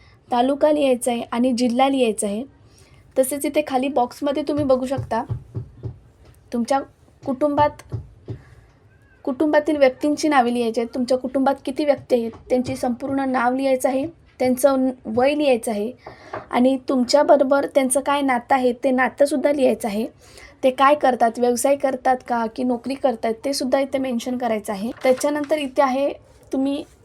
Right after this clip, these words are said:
हे काही भरायची गरज नाही. इथे तुम्हाला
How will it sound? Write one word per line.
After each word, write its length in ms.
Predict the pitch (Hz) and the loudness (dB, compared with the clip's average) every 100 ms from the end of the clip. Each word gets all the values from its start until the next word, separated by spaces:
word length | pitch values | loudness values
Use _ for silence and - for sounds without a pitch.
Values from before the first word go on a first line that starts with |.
| _ _ | _ _
हे 220 | 220 247 254 | -6 0 2
काही 240 | 262 254 | 2 2
भरायची 440 | 262 247 247 240 | 0 -2 -2 0
गरज 260 | 254 233 233 | 0 0 -4
नाही. 220 | 240 233 | -4 -6
इथे 180 | 254 254 | -2 -2
तुम्हाला 360 | 254 254 254 277 | 0 0 0 -2